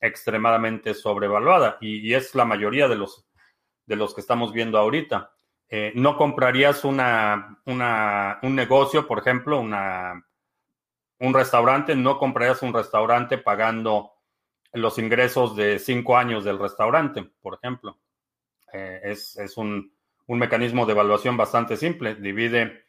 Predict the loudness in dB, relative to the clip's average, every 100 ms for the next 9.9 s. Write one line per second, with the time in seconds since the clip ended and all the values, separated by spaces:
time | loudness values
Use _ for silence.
0 | _ _ _ -10 -2 0 2 2 2 0
1 | 0 -4 -2 -2 0 4 4 2 -10 -10
2 | -6 -4 -6 -10 _ _ _ _ _ _
3 | _ _ _ -14 -12 -12 -14 -8 -2 0
4 | 0 -4 -8 _ _ _ _ _ _ 0
5 | 2 4 4 2 0 -6 -6 -4 -4 -4
6 | -6 -8 -8 0 2 2 4 2 2 0
7 | 2 2 0 -4 -6 -6 -6 0 0 2
8 | -2 0 0 0 0 -2 0 4 4 2
9 | -2 -8 -14 -10 -8 -8 -8 -10